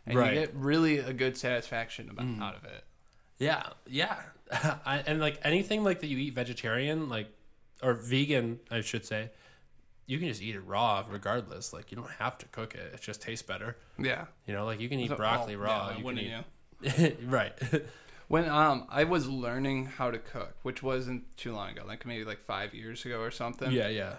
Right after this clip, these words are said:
Speaker 1: I went
Speaker 2: Same about.
Speaker 1: I went to the vegan recipes a lot just because there's, like, they're creative and,
Speaker 2: Yeah.
Speaker 1: like, they have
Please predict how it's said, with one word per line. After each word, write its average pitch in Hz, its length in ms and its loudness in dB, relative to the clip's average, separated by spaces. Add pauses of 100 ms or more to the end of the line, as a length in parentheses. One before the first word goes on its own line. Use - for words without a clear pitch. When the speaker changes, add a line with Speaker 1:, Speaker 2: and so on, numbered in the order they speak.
(260)
Speaker 1:
I 143 160 4
went 156 200 4
Speaker 2:
Same 120 220 6
about. 104 320 -4 (100)
Speaker 1:
I 160 100 6
went 185 280 2
to 185 200 0
the 143 80 2
vegan 139 380 2
recipes 110 560 -4
a 107 60 -10
lot 110 420 -12 (460)
just 151 180 2
because 160 320 2
there's, 139 340 4
like, 127 240 2
they're 127 120 0
creative 135 840 0 (340)
and, 131 220 4
Speaker 2:
Yeah. 127 60 -2
Speaker 1:
like, 135 200 2
they 143 220 4
have 143 220 4